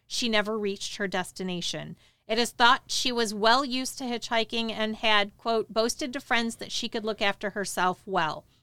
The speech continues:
end quote, Mister Wansel said. An investigation was carried out by the Metropolitan Police spanning a number of years,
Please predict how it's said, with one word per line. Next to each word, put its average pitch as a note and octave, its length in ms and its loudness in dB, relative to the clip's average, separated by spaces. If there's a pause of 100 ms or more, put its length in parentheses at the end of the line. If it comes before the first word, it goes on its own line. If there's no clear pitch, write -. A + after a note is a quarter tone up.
(160)
end F3+ 220 -4
quote, D#3 300 -6
Mister F#3 280 -6
Wansel E3 400 -4
said. D#3+ 380 -8 (340)
An A#3 100 0
investigation B3+ 760 0
was B3+ 160 -6
carried A#3+ 340 -2
out A#3+ 240 4
by A#3 160 2
the G#3+ 100 -4
Metropolitan A3 800 -2
Police A#3 360 -2
spanning A3+ 400 0
a G#3 40 2
number A#3+ 400 4
of F3 160 -2
years, F3+ 440 -4